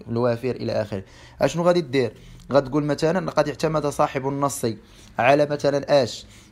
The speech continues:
آه، آه، نظام الشطرين كذا وبحر من البحور الشعريه لاحمد الفراهيدي." هاد الجمله هادي تخرجك من باب واسع. لا ما عطاكش نقطه، غيعطيك نص نقطه بعد. المهم، ما خليتيهاش خاويه، صافي. هادشي اللي كاين،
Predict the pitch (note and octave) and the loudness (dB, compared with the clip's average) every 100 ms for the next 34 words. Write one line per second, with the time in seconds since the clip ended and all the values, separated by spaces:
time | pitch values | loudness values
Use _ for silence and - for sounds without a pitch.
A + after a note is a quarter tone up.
0 | - B2 B2+ B2 B2 A#2 A2+ B2 A#2+ A#2 | -4 0 2 2 2 0 -2 -4 -2 -2
1 | A2 C3 - D3 D3+ C#3+ B2 C3+ C3 D3+ | -4 -4 -2 0 4 2 2 -2 2 0
2 | G3 E3 C#3+ C#3 F3 D3+ C#3 D3+ D3 D3 | 0 -2 -2 2 2 2 0 0 -2 -2
3 | C3+ C3+ B2+ D3 C3+ C#3 - C#3+ A#2+ C3+ | -2 -4 0 2 2 -2 -4 -2 -2 0
4 | F3+ G#3+ - - - D#3+ D3+ D#3 D#3+ B2 | 0 0 -6 -12 -4 -2 -2 -4 -8 -2
5 | C#3+ C#3+ C3 A#2+ G#2+ G2+ C3 C3+ B2+ E3 | 2 2 0 -2 -6 -6 -6 -6 -4 -4
6 | D#3 D3 D#3 E3+ - D#3 C#3+ C3+ C#3+ C3+ | 0 2 2 -2 -2 -2 -2 -6 -6 -2
7 | C#3+ B2+ C3 A#2+ - - - - - D3 | -2 0 0 -2 -4 -18 -20 -14 0 2
8 | G3 F3 F#3+ F3+ F3 F#3 - - - - | 2 2 0 -2 -2 -2 0 0 0 -2
9 | F#3+ E3 F3+ F3 - D3+ D3 - G2 - | -2 -2 -4 -4 -2 -2 -2 -4 -6 -4
10 | B2 B2+ E3 D#3+ D#3 E3+ F3+ D#3+ D3 D3 | -2 0 0 0 -2 -2 -2 -4 -4 -2
11 | E3 E3+ - D3 A#2+ G#2 - _ - D#3 | -2 -2 2 2 2 -4 -14 _ -4 0
12 | G3 A3 - _ _ - - _ - D#3+ | 0 -4 -12 _ _ -20 -20 _ 0 2
13 | - G3+ F#3+ C#3 A2+ | 2 -2 0 0 -2